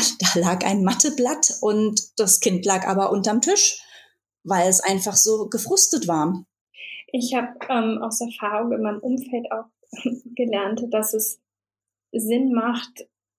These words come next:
Speaker 2: bei diesem Umbruch, also beim, sagen wir jetzt mal, die Schwierigkeiten in der Schule sind schon relativ festgefahren und zu Hause wiederholt sich bei den Hausaufgaben immer das gleiche Schema. Und wenn man das so aufbrechen möchte, dass es manchmal auch hilft, wenn die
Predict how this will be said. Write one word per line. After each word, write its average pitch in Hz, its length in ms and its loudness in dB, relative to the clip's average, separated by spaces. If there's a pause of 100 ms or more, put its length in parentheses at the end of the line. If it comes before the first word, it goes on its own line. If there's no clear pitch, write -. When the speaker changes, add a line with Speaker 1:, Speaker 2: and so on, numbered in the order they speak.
(260)
Speaker 2:
bei 226 160 -2
diesem 226 360 -2
Umbruch, 226 640 0
also 202 200 -6
beim, 196 240 -6
sagen 214 260 0
wir 220 80 0
jetzt 214 180 -8
mal, 208 340 -2
die 220 120 -2
Schwierigkeiten 226 580 -6
in 214 100 -2
der 208 100 -4
Schule 226 280 -4
sind 214 200 -4
schon 214 140 -6
relativ 208 400 -6
festgefahren 220 800 -2
und 196 260 -10
zu 202 180 -8
Hause 220 520 -2 (280)
wiederholt 220 460 -2
sich 220 220 -6
bei 208 80 -2
den 214 180 -2
Hausaufgaben 214 540 -4
immer 220 220 -2
das 208 180 -6
gleiche 220 280 -4
Schema. 240 540 0
Und 220 200 -4 (500)
wenn 226 120 0
man 220 100 0
das 220 180 -2
so 269 60 -2
aufbrechen 233 600 -4
möchte, 233 220 -4
dass 233 160 -8
es 220 160 -8
manchmal 240 440 -2
auch - 100 -12
hilft, 247 480 -2 (420)
wenn 220 320 -2
die 220 160 -4